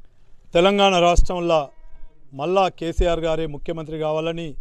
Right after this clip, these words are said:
పేద ప్రజలు ఆశిస్తుర్రు. పేద ప్రజలకు సంక్షేమ కార్యక్రమాలు అందాలంటే, అంబేద్కర్ రాసిన రాజ్యాంగం ద్వారా ప్రభుత్వ ధనం పేదవాళ్లకు చెందినప్పుడే సమ సమాజం ఏర్పడుతుందనే దానికి నాంది పలికే విధంగా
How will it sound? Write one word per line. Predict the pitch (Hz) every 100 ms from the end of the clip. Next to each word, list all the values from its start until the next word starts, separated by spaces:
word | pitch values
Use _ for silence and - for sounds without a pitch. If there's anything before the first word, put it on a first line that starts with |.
| - - _ 143
పేద | 156
ప్రజలు | 180 156 156 147
ఆశిస్తుర్రు. | 143 151 - 160 156 220 - - _ - _ - - -
పేద | 180 202
ప్రజలకు | 233 220 208 226 226 226
సంక్షేమ | - - 190 - 226
కార్యక్రమాలు | - 208 202 - 202 196 190
అందాలంటే, | 170 185 190 185 156 196 247 - - - - - - - -
అంబేద్కర్ | 160 220 233 - 233
రాసిన | 220 214 220
రాజ్యాంగం | 196 185 180 175 208 208 208 196
ద్వారా | 180 202 220 185 175 - - - - - -
ప్రభుత్వ | 165 180 - 240
ధనం | 190 214 220
పేదవాళ్లకు | 220 - 196 208 208 196 202 233 -
చెందినప్పుడే | 175 185 180 - 180 180
సమ | - 165
సమాజం | 165 165 196 220 226 214
ఏర్పడుతుందనే | 185 196 175 190 185 185
దానికి | 180 185 190 185 165 - - _ - - -
నాంది | 135 160 233 254
పలికే | 208 196 -
విధంగా | 190 185 185 180 175